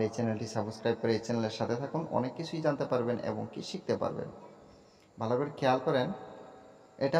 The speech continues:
হচ্ছে যে কোনো শত্রুকে বোবা করার মন্ত্র। মন্ত্রটি আগে আপ-,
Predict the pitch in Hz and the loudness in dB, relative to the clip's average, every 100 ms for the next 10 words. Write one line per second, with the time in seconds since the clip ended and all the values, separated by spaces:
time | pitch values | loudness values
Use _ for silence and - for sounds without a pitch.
0 | 175 190 190 208 190 202 202 208 202 190 | 4 2 2 2 2 0 2 0 2 -2
1 | 180 180 160 196 254 170 165 165 160 151 | 2 0 2 0 2 2 8 8 6 4
2 | 165 - - - 143 139 123 107 - - | 4 2 -6 -2 4 4 2 -4 -6 -12
3 | - - - - 143 151 165 165 147 139 | -18 -18 -20 -8 -2 0 0 6 6 8
4 | 139 - | 6 6